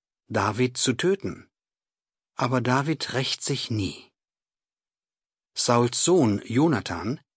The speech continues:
hält loyal zu David, weil er weiß, dass Jehova ihn ausgewählt hat. David sündigt mehrmals schwer,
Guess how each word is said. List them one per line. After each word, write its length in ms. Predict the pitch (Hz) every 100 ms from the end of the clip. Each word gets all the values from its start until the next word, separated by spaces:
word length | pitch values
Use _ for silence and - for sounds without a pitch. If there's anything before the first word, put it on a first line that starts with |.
| _
hält 320 | - 123 123 110
loyal 540 | 98 92 92 92 139
zu 180 | - 151
David, 540 | 131 120 92 - - _ _ _
weil 160 | 127
er 160 | 123 104
weiß, 480 | 98 92 160 - - _ _
dass 200 | - 139
Jehova 380 | 165 143 202 151
ihn 180 | 107 98
ausgewählt 600 | 85 90 - 87 80 -
hat. 280 | - - - _ _ _ _ _ _ _ _ _ _ _ _ _ _ _ -
David 600 | 90 92 113 123 - - -
sündigt 560 | 107 113 117 117 -
mehrmals 420 | 113 104 113 123
schwer, 480 | - 120 165 127 80